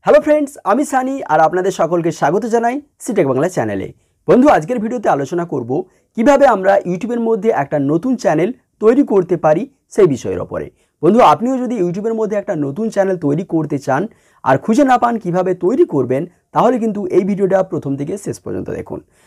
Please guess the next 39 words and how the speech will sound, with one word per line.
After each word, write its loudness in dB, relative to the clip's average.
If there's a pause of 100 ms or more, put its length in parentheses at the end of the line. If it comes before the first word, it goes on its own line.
(120)
আর 2
বন্ধুরা, 4
তার 2
আগে 0
একটা -2
ছোট্ট -2
অনুরোধ, 2
যদি -4
এখনও -2
পর্যন্ত -2
আমার -2
চ্যানেলটিকে -4 (280)
আপনারা -2
সাবস্ক্রাইব -4
না 0
করে -4
থাকেন, -4
চ্যানেলটিকে -6
সাবস্ক্রাইব -4
করে -2
নিন, -2 (300)
আর 0
অবশ্যই 2
বেল 0
আইকনও -2
প্রেস -2
করে -4
নেবেন, 0 (220)
আর 0 (100)
ভিডিওতেও 2
একটা -4
লাইক -4
করে -8
দেবেন। -6 (280)
তো -2
চলুন 4
ভিডিও 2 (140)
শুরু -2
করি। -4